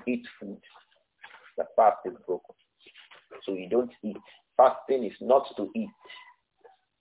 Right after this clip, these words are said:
Likewise, not to drink. That is the second thing. Don't eat food. Don't drink. Don't drink water. Don't drink juice.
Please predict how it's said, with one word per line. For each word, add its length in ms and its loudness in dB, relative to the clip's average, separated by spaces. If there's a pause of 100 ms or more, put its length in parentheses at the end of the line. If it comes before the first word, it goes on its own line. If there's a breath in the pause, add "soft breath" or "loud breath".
(480)
Likewise, 540 8 (140)
not 220 6 (160)
to 120 -4
drink. 380 0 (260)
That 180 6
is 80 -8
the 180 -4
second 220 -2
thing. 880 -20
Don't 220 8 (100)
eat 160 -2 (140)
food. 160 -8 (580)
Don't 240 8 (160)
drink. 280 0 (600)
Don't 240 2 (120)
drink 180 -4 (100)
water. 300 6 (200)
Don't 240 2 (100)
drink 200 -6 (120)
juice. 220 -2